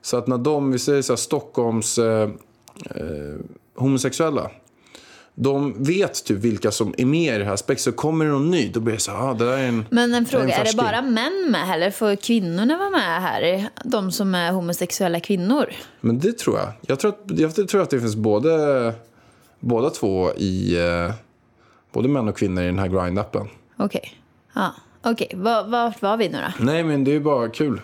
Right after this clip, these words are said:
Speaker 1: Alltså, man vet att det finns en app om det är så att... Eh,
Speaker 2: <laughs> Okej.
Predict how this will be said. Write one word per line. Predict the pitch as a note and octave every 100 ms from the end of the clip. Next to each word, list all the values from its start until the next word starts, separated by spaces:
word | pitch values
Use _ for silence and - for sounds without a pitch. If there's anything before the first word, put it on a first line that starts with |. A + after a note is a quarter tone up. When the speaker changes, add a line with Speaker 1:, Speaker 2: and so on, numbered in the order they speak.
| - - -
Speaker 1:
Alltså, | A#2+ A#2+
man | B2
vet | A#2 A2+
att | A2
det | G#2+ G2+
finns | A2 G#2+
en | A2
app | C#3 -
om | - G#2+
det | G#2+
är |
så | G#2 G2+ F#2+
att... | F2+ -
Eh, | F#2+ F#2+ -
Speaker 2:
<laughs> | - -
Okej. | - -